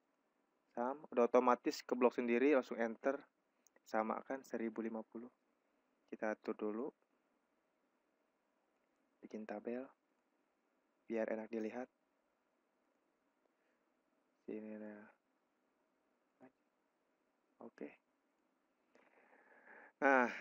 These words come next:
ini dia rumus penjumlahan yang mungkin perlu kita ketahui. Karena pada dasarnya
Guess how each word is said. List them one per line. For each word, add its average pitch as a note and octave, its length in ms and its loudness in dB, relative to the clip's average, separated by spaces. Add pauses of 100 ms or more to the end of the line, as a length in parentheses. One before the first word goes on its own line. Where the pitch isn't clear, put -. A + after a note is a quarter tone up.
(1120)
ini C#3 240 6
dia C#3+ 240 12
rumus B2 480 6
penjumlahan A#2 720 4
yang G#2 640 -2
mungkin G#2+ 480 0
perlu A#2+ 320 4
kita - 240 0
ketahui. A2+ 560 0 (720)
Karena B2+ 320 6
pada C3 240 10
dasarnya C3 640 4